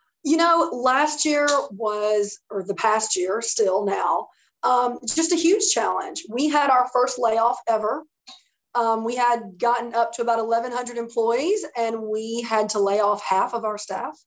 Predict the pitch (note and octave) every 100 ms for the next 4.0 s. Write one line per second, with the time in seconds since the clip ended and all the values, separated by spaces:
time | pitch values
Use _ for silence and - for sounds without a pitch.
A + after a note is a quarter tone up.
0 | _ _ - _ _ _ - A#3 A3+ A3+
1 | A#3+ A3 D4 D4+ C4+ A#3 A#3+ B3+ C4 C4
2 | - A3 A3 - A3 A#3 A#3 A3+ A3+ A3+
3 | A3 A3 - G4 - C#4+ D4+ D4 C#4+